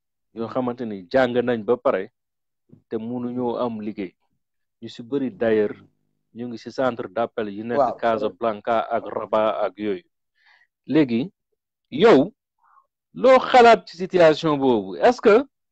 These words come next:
Speaker 1: responsabilité wu gouvernement bi la, ñu jox ku nekk liggéey, wala aussi est-ce que yenn jeunes yi tamit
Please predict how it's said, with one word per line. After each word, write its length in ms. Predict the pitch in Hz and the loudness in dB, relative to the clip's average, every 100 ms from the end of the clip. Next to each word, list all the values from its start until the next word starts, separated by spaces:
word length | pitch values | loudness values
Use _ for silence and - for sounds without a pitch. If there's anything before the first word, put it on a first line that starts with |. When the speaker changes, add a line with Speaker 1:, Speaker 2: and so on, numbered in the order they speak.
| _ _ | _ _
Speaker 1:
responsabilité 920 | 139 208 - 226 208 208 190 190 160 | -2 0 0 0 4 4 4 2 2
wu 300 | 160 143 135 - _ _ | 0 0 -6 -12 _ _
gouvernement 720 | 107 143 165 156 156 151 143 | -8 0 2 2 0 0 0
bi 120 | 131 | 0
la, 200 | 123 170 - _ _ _ _ | -2 -2 -8 _ _ _ _
ñu 100 | 131 135 | -14 -2
jox 200 | 170 - | -2 0
ku 100 | 147 | -4
nekk 240 | 151 143 143 | 0 0 2
liggéey, 520 | 135 123 127 180 254 _ _ _ _ | 2 4 4 2 -2 _ _ _ _
wala 300 | 117 170 165 165 - | 2 6 8 6 4
aussi 360 | 160 165 135 160 | 2 2 4 2
est-ce 140 | 262 | 2
que 80 | 185 | 4
yenn 340 | 156 170 147 | 6 4 2
jeunes 220 | 117 151 | 2 2
yi 160 | 143 135 | 2 0
tamit 280 | 151 135 | 0 0